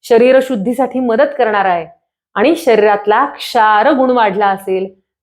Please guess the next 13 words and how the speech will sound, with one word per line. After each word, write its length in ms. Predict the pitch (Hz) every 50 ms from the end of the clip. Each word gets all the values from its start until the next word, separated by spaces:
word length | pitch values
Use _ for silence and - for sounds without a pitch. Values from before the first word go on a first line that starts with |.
| _ -
तर 120 | 226 240 -
ते 200 | - - 262 -
पचवणारं 680 | - - - 220 196 - 226 226 233 220 214 214 220
आहे. 600 | 202 185 180 196 208 196 180 160 165 160 _ _ _ _ _ _ _ _ _ _ _ _ _ _ _ _ _ _ _ _ -
उगाचच 460 | 240 240 220 262 269 277 311 311 311
नाही, 200 | 311 320 311 262
गोकुळात 440 | 208 226 208 214 233 240 247 254 247 254 -
श्रीकृष्णानंच 720 | - 240 233 - 269 262 - - 294 277 269 262 - 247 - _ _ _ _ _ _ _ _ -
ताक 360 | 254 262 240 214 - - -
आणि 220 | 214 208 226 240
लोण्याची 440 | 233 214 202 202 208 226 226 - 294
महती 380 | 269 240 220 226 247 - 320 302
सांगितली 560 | 302 269 233 214 202 196 196 180 160 -